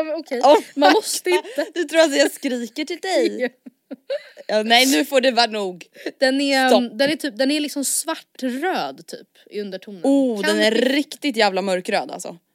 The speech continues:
Speaker 1: Ja, ja, alltså, jag
Speaker 2: Goals.
Speaker 1: skulle säga att den nästan känns brunsvart.
Speaker 2: Brun.
Speaker 1: Ja.
Speaker 2: Ja.
Speaker 1: Men den är så fin. Alltså, den är, oh, för, alltså, vanlig kall-, eller vanlig,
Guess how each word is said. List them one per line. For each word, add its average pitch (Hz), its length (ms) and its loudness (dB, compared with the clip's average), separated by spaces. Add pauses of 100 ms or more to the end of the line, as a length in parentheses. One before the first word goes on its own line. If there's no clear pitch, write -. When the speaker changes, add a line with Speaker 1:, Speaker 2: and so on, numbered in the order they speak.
Speaker 1:
Ja, 240 300 -2
ja, 285 220 -2
alltså, 277 180 -4
jag 277 120 0
Speaker 2:
Goals. 277 140 -2
Speaker 1:
skulle 302 160 -4
säga 302 180 -4
att 262 80 -10
den 254 120 -8
nästan 226 340 -8
känns - 720 -12 (300)
brunsvart. 208 760 -6
Speaker 2:
Brun. 196 480 -8 (120)
Speaker 1:
Ja. 208 280 -8 (240)
Speaker 2:
Ja. 185 180 -6
Speaker 1:
Men 240 100 0
den 269 120 0
är 302 60 0
så 285 800 -2
fin. 196 520 -8
Alltså, 214 160 -12
den 247 140 -4
är, 254 180 -6 (560)
oh, 277 160 -4
för, 254 140 -2 (140)
alltså, 254 160 -4
vanlig 277 480 -2
kall-, 226 320 -8
eller 233 120 -6
vanlig, 269 400 -4